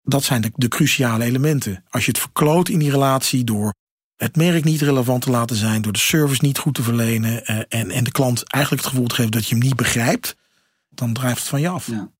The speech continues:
Speaker 2: Innovatie is daar ook belangrijk, hè. Ik weet niet of je het voorbeeld hebt gezien van T-Mobile, eh, flagship store in New York. Wat zij doen is op basis van gezichtsherkenning. Dus ben je al bestaande klant en heb je toestemming gegeven om ook persoonlijke aanbieding te krijgen, dan kom je binnen.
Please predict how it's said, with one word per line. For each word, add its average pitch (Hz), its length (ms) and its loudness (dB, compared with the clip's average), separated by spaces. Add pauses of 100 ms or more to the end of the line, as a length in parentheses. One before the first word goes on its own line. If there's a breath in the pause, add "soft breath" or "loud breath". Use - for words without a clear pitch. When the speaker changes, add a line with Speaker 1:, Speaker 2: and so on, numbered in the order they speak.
(240)
Speaker 2:
Innovatie 131 560 2
is 127 60 2
daar 123 300 2
ook 127 140 0
belangrijk, 139 600 2
hè. 156 60 0
Ik 143 120 -4 (300 loud breath)
weet 131 120 0
niet 120 100 0
of - 60 -8
je - 60 -6
het - 100 -6
voorbeeld 117 280 2
hebt 113 180 0
gezien 117 360 0
van 104 320 0
T-Mobile, 139 800 2
eh, 117 340 -2
flagship 120 440 0
store 107 400 0
in 113 120 4
New 110 160 4
York. 110 500 0 (160)
Wat - 160 0
zij 131 280 2
doen 117 260 2
is - 160 -4
op 110 80 0
basis 113 280 2
van 113 140 0
gezichtsherkenning. 160 1000 2 (180)
Dus 147 220 -2
ben 113 420 0
je 95 300 2
al 87 320 -6
bestaande 95 420 -2
klant 123 340 0
en 92 80 -4
heb 104 160 0
je 98 100 -4
toestemming 113 520 2
gegeven 101 480 0
om 101 100 2
ook 107 120 0
persoonlijke 101 440 0
aanbieding 123 360 0
te 143 60 -2
krijgen, 135 340 0
dan 131 100 -4
kom 117 160 2
je 98 80 0
binnen. 104 400 0